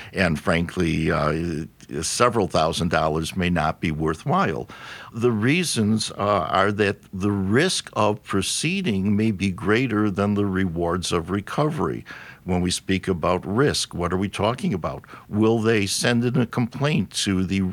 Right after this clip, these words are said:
Attorney Registration and Disciplinary Commission or the Bar Association, depending on your state? If you sue them, will they file a claim for malpractice?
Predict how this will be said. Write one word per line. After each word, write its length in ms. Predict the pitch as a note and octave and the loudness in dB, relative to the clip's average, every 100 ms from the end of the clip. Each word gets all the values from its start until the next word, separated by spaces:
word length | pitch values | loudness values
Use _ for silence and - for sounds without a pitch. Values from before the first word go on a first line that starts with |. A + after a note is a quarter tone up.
| - - | -4 -4
Attorney 420 | F2 - A#2 G#2+ | -2 0 2 2
Registration 960 | G2+ G#2 F#2+ G2 - - G2+ G#2 - | 2 0 0 -2 -2 -2 0 0 2
and 160 | G#2 A2 | 2 2
Disciplinary 800 | B2+ - - - G#2 F2+ D#2 D#2+ | 0 -2 -4 -2 0 0 0 -2
Commission 680 | - D#2+ D2+ - - C#2 C#2+ - | -2 0 0 0 -2 -4 -8 -2
or 140 | D#2 | 0
the 100 | E2 | 2
Bar 240 | D#2+ E2 | 2 2
Association, 800 | D#2 - D#2+ C#2+ - D2+ D2 A2+ | 2 0 0 0 -2 -2 -2 -2
depending 440 | F#2 D2 C#2+ D2 C#2 | -2 -4 -6 -4 -4
on 120 | C2+ | -6
your 120 | C2 | -6
state? 460 | C2 - D2+ - - - - - - | -8 -4 -6 -6 -14 -16 -14 -14 -6
If 180 | - F2+ | -4 0
you 100 | F#2+ | 0
sue 360 | - - C3 C3 | 0 2 4 4
them, 300 | B2+ B2 A2 | 4 2 2
will 140 | G2+ | 2
they 140 | G2 | 2
file 540 | G2 - G2+ A2 A2+ - | 0 0 0 2 0 -2
a 140 | - F#2+ | -4 -4
claim 440 | - - G#2 G#2+ | -4 -2 2 2
for 200 | G#2 A2 | 0 0
malpractice? 1160 | G#2+ A2 A#2 - - B2 E3 - - - - - | 2 2 0 -4 -2 0 0 -4 -8 -6 -6 -6